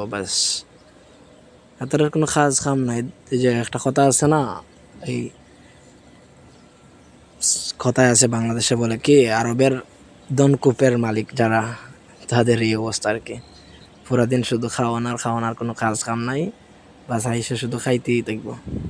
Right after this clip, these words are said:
যারা সৌদি আরবে আছে তারা অবশ্যই জানে যে সৌদিরা কী পরিমাণে খাওয়ান খায়, প্রচুর।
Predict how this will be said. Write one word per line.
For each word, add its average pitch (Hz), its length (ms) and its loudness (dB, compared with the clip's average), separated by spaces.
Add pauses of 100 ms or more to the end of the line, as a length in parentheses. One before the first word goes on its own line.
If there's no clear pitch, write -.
(160)
যারা 127 220 -2
সৌদি 127 220 0
আরবে 123 240 0
আছে 123 160 0
তারা 123 220 2
অবশ্যই 120 280 0
জানে 117 280 2
যে 131 140 0
সৌদিরা 120 380 -2
কী 131 80 2 (100)
পরিমাণে 127 400 0
খাওয়ান 120 320 -4
খায়, 127 180 -2 (1200)
প্রচুর। 135 420 2